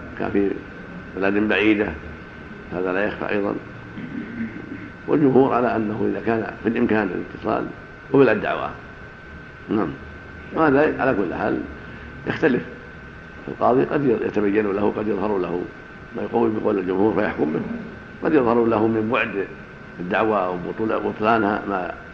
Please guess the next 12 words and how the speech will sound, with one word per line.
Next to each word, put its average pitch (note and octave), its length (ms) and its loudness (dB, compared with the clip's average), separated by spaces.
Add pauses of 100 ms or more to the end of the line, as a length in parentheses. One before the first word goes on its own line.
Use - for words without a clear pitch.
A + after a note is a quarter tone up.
(260)
يؤيد A#2 320 4
قول F#2 180 0
الشيخ G2 300 -2
ومن E2 200 -4
موافقة A2+ 400 2 (440)
فيحكم G#2 340 0
بذلك. E2 280 -2 (500)
يعني - 140 0
محلا، A2 260 4
يعني - 260 0
تخضع C3+ 300 4
لل-، A#2+ 260 4